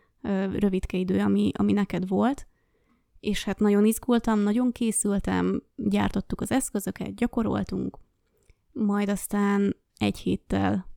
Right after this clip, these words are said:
a minősülés előtt az egyik tanuló az osztályunkból pozitívat tesztelt, úgyhogy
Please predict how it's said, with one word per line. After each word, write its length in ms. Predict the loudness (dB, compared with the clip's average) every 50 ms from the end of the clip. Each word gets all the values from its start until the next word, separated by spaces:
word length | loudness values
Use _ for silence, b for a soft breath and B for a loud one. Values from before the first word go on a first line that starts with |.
| -18 -12
a 240 | -6 -4 -2 0
minősülés 760 | 0 2 2 2 0 -2 -2 -4 -4 -2 -2 -2 -2 -4 -6 -4
előtt 460 | -2 0 2 2 0 0 -4 -8 -10
az 340 | -6 -4 -2 -2 -2 -2 -2
egyik 280 | -2 -2 -2 -4 -4 -2
tanuló 440 | -2 -2 0 2 2 2 2 0 0
az 160 | -2 -4 -4
osztályunkból 800 | -4 -6 -6 -4 -2 0 0 0 0 0 0 0 0 0 -2 -2
pozitívat 680 | -4 -2 -2 -2 0 0 0 0 0 2 2 0 0
tesztelt, 540 | -2 -4 -4 -4 -4 -4 -2 -2 -2 -4 -4
úgyhogy 460 | -4 -4 -4 -4 -4 -2 -2 -2 -4